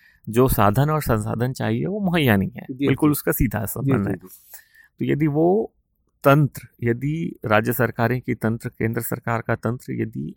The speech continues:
Speaker 1: ऐसे संसाधन और साधन मुहैया कराए, तो शायद किसानों को कर्ज माफी के लिए आंदोलन ना करना पड़े,
Speaker 2: जी, जी, जी।
Speaker 1: शायद किसानों को आत्महत्या ना करना पड़े।
Speaker 2: जी, जी। और साथ में जो किसान के घर के जो बच्चे पढ़ लिख के जो रोजगार की तलाश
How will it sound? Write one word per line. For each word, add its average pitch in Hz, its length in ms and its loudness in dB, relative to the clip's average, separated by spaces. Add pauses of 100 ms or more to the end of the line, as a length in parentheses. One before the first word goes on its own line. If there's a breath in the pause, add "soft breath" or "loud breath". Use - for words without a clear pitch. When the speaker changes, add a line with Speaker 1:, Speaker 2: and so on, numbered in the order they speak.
Speaker 1:
ऐसे 131 340 -4
संसाधन 117 720 -2 (420)
और 113 100 0
साधन 113 380 2
मुहैया 120 440 2
कराए, 110 400 4 (800)
तो 151 80 -2
शायद 165 360 0
किसानों 131 440 0
को 180 280 -2
कर्ज 131 340 -2
माफी 135 320 -4
के 151 120 -8
लिए 151 100 0
आंदोलन 113 320 0
ना 101 160 0
करना 98 280 -6
पड़े, 131 240 -6
Speaker 2:
जी, 165 80 4
जी, 127 100 -2
जी। 117 180 -6
Speaker 1:
शायद 143 220 2
किसानों 143 480 -2
को - 140 -12
आत्महत्या 147 500 -6
ना 160 120 -2
करना 110 280 -2
पड़े। - 480 -10
Speaker 2:
जी, 117 160 -4
जी। 110 120 -8
और 175 140 -4
साथ 208 280 0
में 214 140 2
जो 190 420 4
किसान 165 440 4
के 160 160 0
घर 135 200 0
के 147 100 -2
जो 139 100 2
बच्चे 123 300 4
पढ़ 143 240 6
लिख 143 180 6
के 151 80 4
जो 143 380 2
रोजगार 139 420 6
की 143 80 -2
तलाश 127 260 2